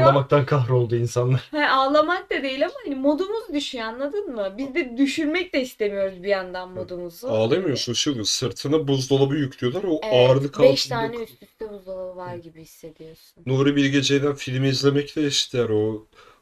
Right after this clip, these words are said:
Speaker 3: ağırlığı bir yere götüreceğim de.
Speaker 1: O Nuri Bilge Ceylan filmi deme bana. Bütün her şeyin yuvarlanmasını başından aşağı izlemek istemiyorum ben artık.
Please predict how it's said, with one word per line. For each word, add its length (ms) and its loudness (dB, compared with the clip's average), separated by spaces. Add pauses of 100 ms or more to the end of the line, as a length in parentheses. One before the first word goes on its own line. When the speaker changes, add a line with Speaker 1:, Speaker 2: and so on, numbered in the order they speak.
(120)
Speaker 3:
ağırlığı 460 2
bir 60 -4
yere 220 2
götüreceğim 680 -6
de. 240 -2 (1300)
Speaker 1:
O 120 0
Nuri 380 2
Bilge 280 2
Ceylan 300 2
filmi 280 -4
deme 260 2
bana. 200 -6 (100)
Bütün 300 -2
her 140 8
şeyin 200 0
yuvarlanmasını 920 6 (220)
başından 540 2
aşağı 540 4
izlemek 400 0
istemiyorum 580 -2
ben 140 -6
artık. 420 -18